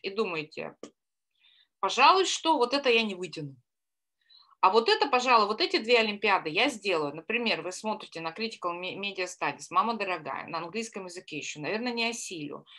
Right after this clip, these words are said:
А вот Т П Ц И и менеджмент сми, наверное, напишу и то, и другое. И вот вы это делаете, вам девятнадцатого числа известно все. И, соответственно, загружаете это все двадцать второго ноль третьего.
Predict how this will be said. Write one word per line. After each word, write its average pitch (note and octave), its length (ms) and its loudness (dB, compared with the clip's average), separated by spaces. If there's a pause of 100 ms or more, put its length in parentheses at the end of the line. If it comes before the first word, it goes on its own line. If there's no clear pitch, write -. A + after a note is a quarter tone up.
(200)
А F3+ 140 4
вот A#3+ 180 4
Т B3+ 80 0
П C4 140 -6
Ц D4 200 -4
И F#4 300 2 (280)
и A3 440 0
менеджмент F#3+ 540 -4
сми, F3 240 -10
наверное, B3 420 0
напишу D#4+ 320 -2
и C#4 60 -2
то, C4 160 -2
и A#3+ 40 -4
другое. A3 600 -4 (400)
И G3+ 80 -6
вот D4 160 0
вы G4 140 6
это D#4+ 120 2
делаете, F#3 540 0
вам G3 180 -2
девятнадцатого A#3+ 560 -2
числа B3 300 0
известно A3 400 -2
все. - 340 -8 (480)
И, D#4+ 100 0
соответственно, F4+ 520 2
загружаете A#3+ 560 2
это G3+ 140 -6
все B3 180 0
двадцать A3 320 0
второго G3+ 280 -2
ноль F3+ 200 -6
третьего. - 520 -8